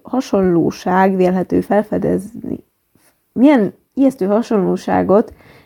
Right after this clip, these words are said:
ö, véltek felfedezni az eperhold és a sonka között.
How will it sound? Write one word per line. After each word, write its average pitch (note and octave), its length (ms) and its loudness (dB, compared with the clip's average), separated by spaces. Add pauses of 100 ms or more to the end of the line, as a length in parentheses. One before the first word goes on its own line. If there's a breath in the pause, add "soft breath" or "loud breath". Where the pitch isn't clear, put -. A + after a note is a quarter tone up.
(120 soft breath)
ö, F#3 240 2
véltek G3 340 2
felfedezni G3 760 -4 (300 soft breath)
az F#3 280 -6
eperhold G3+ 760 0 (560)
és B3+ 380 2
a G#3+ 80 -14
sonka F#3 360 2
között. E3+ 480 -2